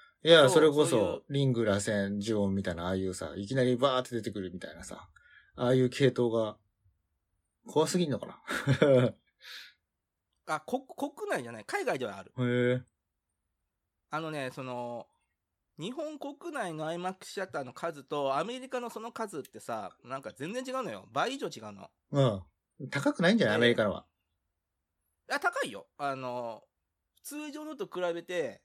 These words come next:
Speaker 1: うん。
Speaker 2: 千円、まあ、十ドル高くはないけど、多少は高いのよ。
Speaker 1: 元が安いじゃん。
Speaker 2: まあ、それでも、
Speaker 1: 映画の値段が。
Speaker 2: も-、元が安いから、
Speaker 1: うん。
Speaker 2: まあ、アイマックスになったとしても、
Speaker 1: うん。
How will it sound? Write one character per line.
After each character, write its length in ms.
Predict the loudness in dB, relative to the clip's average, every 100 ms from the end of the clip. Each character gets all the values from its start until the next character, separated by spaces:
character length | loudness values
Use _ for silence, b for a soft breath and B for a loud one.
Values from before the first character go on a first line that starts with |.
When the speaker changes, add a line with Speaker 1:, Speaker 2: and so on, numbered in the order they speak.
| _ -10
Speaker 1:
う 60 |
ん。 200 | -8 -8
Speaker 2:
千 160 | -8 -8 -6
円、 300 | -6 -8 -10 -14
ま 120 | -8
あ、 40 | -8
十 260 | -8 -6
ド 120 | -4 -4
ル 80 |
高 180 | -4 -8
く 80 | -8
は 80 | -8
な 100 | -8
い 60 |
け 100 | -10
ど、 140 | -10 -8
多 140 | -8
少 100 | -6
は 80 | -4
高 180 | -4 -6
い 40 |
の 80 | -10
よ。 60 | -16 _ _ _ _ _ _ _ _ _ -6
Speaker 1:
元 220 | 2 6
が 80 | 8
安 220 | 8 4
い 40 |
じ 60 | 2
ゃ 20 |
ん。 20 |
Speaker 2:
ま 20 |
あ、 20 | 0
そ 80 |
れ 100 | -2
で 60 | 4
も、 80 | 6
Speaker 1:
映 40 |
画 100 | 6
の 200 | 0 -2 -4
値 100 | -4
段 120 | -2
が。 40 | -2
Speaker 2:
も-、 60 |
元 220 | -4 -2 0
が 80 |
安 200 | 0 -2 -10
い 60 |
か 120 | -6
ら、 320 | -2 -2 -2 -10
Speaker 1:
う 40 |
ん。 40 | -12
Speaker 2:
ま 160 | -8 -6
あ、 40 |
ア 60 | -6
イ 60 |
マ 140 | -8 -12
ッ 40 |
ク 160 | -14 -20
ス 140 | -18
に 80 | -10
な 100 | -10
っ 60 |
た 100 | -10
と 120 | -14 -14
し 60 |
て 80 | -16
も、 200 | -12 -8
Speaker 1:
う 20 |
ん。 200 | -8 -10